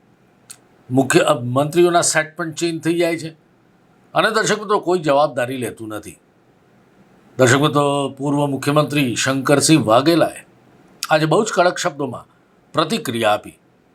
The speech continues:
પરંતુ દર્શક મિત્રો, જે શાસકો છે એમની નફટાઈ તો જુઓ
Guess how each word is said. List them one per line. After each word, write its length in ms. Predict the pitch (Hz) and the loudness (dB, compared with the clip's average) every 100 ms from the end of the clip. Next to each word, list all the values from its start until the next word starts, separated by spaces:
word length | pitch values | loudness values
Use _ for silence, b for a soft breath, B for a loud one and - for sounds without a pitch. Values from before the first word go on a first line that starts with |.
| _ _ _ _ | _ _ _ _
પરંતુ 260 | 156 180 202 | -2 0 0
દર્શક 320 | 175 151 202 | 0 0 -2
મિત્રો, 500 | 196 190 196 160 - b b b 127 | -2 0 0 0 -6 b b b -2
જે 160 | 165 | 0
શાસકો 640 | 202 - 143 170 233 214 | 2 2 2 2 0 0
છે 280 | 180 131 101 - _ _ _ _ _ - - | -2 -2 -6 -12 _ _ _ _ _ -20 -6
એમની 460 | 151 190 226 156 - _ | -4 -2 -2 -4 -6 _
નફટાઈ 500 | 147 151 - 202 202 | -6 -6 -2 -4 -4
તો 180 | 196 208 | -6 -12
જુઓ 240 | 214 208 | -12 -14